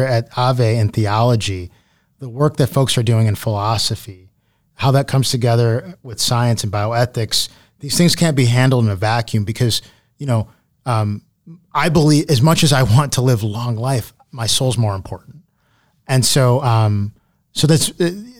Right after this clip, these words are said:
what you said is, is exactly right. And we have probably felt it more than ever as a country than, you know, uh, that,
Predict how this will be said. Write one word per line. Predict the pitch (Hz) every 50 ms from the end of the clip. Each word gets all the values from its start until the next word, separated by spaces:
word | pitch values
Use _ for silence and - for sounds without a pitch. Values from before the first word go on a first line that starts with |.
| 220 208
what | 196 160 170 165
you | 156 156
said | - - - 151 143
is, | 131 120 107 -
is | - 143 123 104
exactly | 113 110 98 117 117 113 113 - - 113
right. | 104 104 101 101 107 120
And | 120 110 110 113 110
we | 110 117 113 113 117
have | 113 107 113 110 92 -
probably | - 131 120 110
felt | 101 - 123 113 107 -
it | 120
more | 110 107 110 110 104
than | 104 104
ever | 104 104 107 101 104 101 101
as | 95 90
a | 98
country | - - 113 104 - - 101
than, | 95 98 98 98 98 104 - _
you | - 127 104
know, | 95 95 90 - _ _ _ _ _ _ _ _ _
uh, | 110 101 98 98 98 104
that, | 104 107 98 107